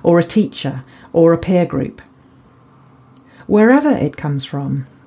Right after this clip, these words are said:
it's certainly not the case that at some point in your life you've reflected on your problems with motivation or something else and thought, "What this problem needs is a bit more self-criticism.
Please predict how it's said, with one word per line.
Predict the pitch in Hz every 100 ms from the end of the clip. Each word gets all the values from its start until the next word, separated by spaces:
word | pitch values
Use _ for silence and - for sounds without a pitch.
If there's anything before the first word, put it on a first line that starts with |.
| -
it's | 208 214
certainly | - 294 311 294 247 - -
not | 196 208 220
the | 185
case | - 180 139 - - - -
that | - 180
at | -
some | - 233
point | 226 185 180
in | 165
your | 160
life | 147 135 139 -
you've | - 202 190 -
reflected | 214 - 262 - - 214
on | 196
your | 185
problems | - 185 185 151 143 156
with | 151
motivation | 175 180 190 170 160 160 156
or | - 143
something | 175 170 175
else | 160 156 -
and | -
thought, | 180 180 - - - - - - -
"What | 277 311
this | 269 226
problem | - 156 147 156
needs | 147 135 139 135
is | 165 160
a |
bit | 165 -
more | 160 135
self-criticism. | 156 147 143 151 143 - 143 135 135 135